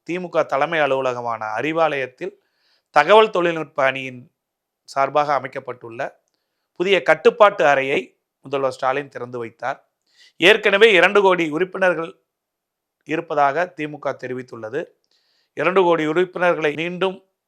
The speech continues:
சேர்க்கும் இலக்கில் தமிழகம் முழுவதும் உறுப்பினர் சேர்க்கை பணிகளை தீவிரப்படுத்தியது. வீடு வீடாக சென்று உறுப்பினர்களை சேர்த்த திமுகவினர் பொதுமக்களிடம் செல்போன் எண்களை கேட்டும், அதன் வழியாக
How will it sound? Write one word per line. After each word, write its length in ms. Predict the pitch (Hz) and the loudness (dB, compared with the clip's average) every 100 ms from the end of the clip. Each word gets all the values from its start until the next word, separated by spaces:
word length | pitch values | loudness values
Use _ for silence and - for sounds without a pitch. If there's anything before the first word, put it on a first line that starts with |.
| _ _ - | _ _ -12
சேர்க்கும் 460 | - 156 151 147 123 131 | -2 -2 -2 -16 -12 0
இலக்கில் 440 | 143 160 - 185 - _ _ _ _ - | 2 2 -2 -8 -8 _ _ _ _ -6
தமிழகம் 380 | 135 160 175 156 | -2 2 2 0
முழுவதும் 360 | 151 147 165 196 _ _ - | 0 -2 -2 -8 _ _ -10
உறுப்பினர் 400 | 147 165 170 160 | -8 -6 -6 -6
சேர்க்கை 320 | 151 127 131 127 | -6 -8 -10 -12
பணிகளை 320 | 127 117 127 - _ - | -10 -8 -8 -10 _ -8
தீவிரப்படுத்தியது. 760 | 160 156 - 110 _ 101 101 _ _ _ _ _ - | -4 -4 -6 -18 _ -20 -20 _ _ _ _ _ -8
வீடு 220 | 147 165 165 | -4 -2 0
வீடாக 400 | 160 156 151 170 - | 2 4 4 0 -8
சென்று 280 | 139 139 - 147 | -10 -8 -8 -8
உறுப்பினர்களை 560 | 156 175 160 143 135 127 | -10 -8 -8 -6 -8 -8
சேர்த்த 580 | 135 127 127 127 - 160 - _ _ _ _ _ _ - | -8 -8 -10 -12 -6 -6 -6 _ _ _ _ _ _ -6
திமுகவினர் 720 | 165 165 147 135 127 156 - _ | -4 -4 -4 -4 -2 -6 -6 _
பொதுமக்களிடம் 720 | - 156 180 165 151 135 156 - - | -6 -4 -4 -6 -4 -4 -6 -10 -8
செல்போன் 440 | 151 165 - 175 - _ - | -8 -4 -2 -4 -4 _ -20
எண்களை 320 | 131 127 123 117 - | -18 -10 -10 -10 -10
கேட்டும், 380 | 131 - 156 190 _ _ _ _ - | -12 -10 -14 -14 _ _ _ _ -4
அதன் 220 | 143 160 | -2 -2
வழியாக 400 | 156 156 165 180 | 0 2 2 0